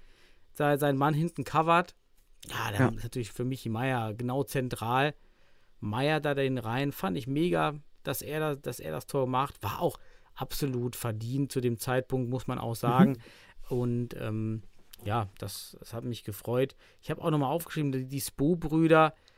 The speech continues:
Speaker 1: ich nenne sie jetzt nur noch Spo siebenundzwanzig und Spo neun, weil ich keine Ahnung, wer der Youssef und Yunus ist, keine Ahnung. Spo twenty-seven und Spo nine. <laughs>
Speaker 2: Okay.
Speaker 1: So heißen die jetzt. Egal, beide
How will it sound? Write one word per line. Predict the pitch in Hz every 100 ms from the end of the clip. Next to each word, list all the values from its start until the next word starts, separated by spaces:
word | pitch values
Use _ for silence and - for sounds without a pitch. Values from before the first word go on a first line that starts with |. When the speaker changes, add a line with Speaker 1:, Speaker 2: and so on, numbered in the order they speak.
| _
Speaker 1:
ich | -
nenne | 151
sie | 170
jetzt | 156
nur | 185
noch | 175
Spo | - - 165 196
siebenundzwanzig | 190 147 190 202 185 180 185 185 190 -
und | 170 165
Spo | - 156
neun, | 147 147 - 151 147 147
weil | 127 131
ich | 131 -
keine | 131 135
Ahnung, | 123 127 120
wer |
der | 120 123
Youssef | 123 131 113
und | 117
Yunus | 117 131 160
ist, | 170 165
keine | - 131
Ahnung. | 127 151 156 - - - _
Spo | - - 185 220
twenty-seven | - 196 185 - 214 226
und | 185
Spo | - - 180 170
nine. | 156 151 143 107 117 -
<laughs> | - - 960 906 831 906 202 - - 165
Speaker 2:
Okay. | 131 131 143 101 - - - 131
Speaker 1:
So | - 147
heißen | 165 185
die | 156
jetzt. | 151 - - - - - -
Egal, | 147 127 131 107
beide | - 147 196 226 233